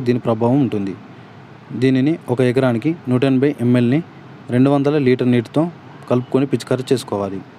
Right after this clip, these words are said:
ఇది మనకు మార్కెట్లో ఇరవై ఎంఎల్, వంద ఎంఎల్, నూట ఎనభై ఎంఎల్ బాటిళ్లలో దొరుకుతుంది. దీని ధర నూట ఎనభై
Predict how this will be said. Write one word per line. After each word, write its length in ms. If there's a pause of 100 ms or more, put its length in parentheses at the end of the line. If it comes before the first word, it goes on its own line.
(560)
ఇది 180
మనకు 220 (240)
మార్కెట్లో 400 (920)
ఇరవై 260
ఎంఎల్, 240 (280)
వంద 160 (140)
ఎంఎల్, 240 (360)
నూట 200
ఎనభై 240
ఎంఎల్ 200 (400)
బాటిళ్లలో 520
దొరుకుతుంది. 420 (560)
దీని 240
ధర 160 (300)
నూట 200
ఎనభై 220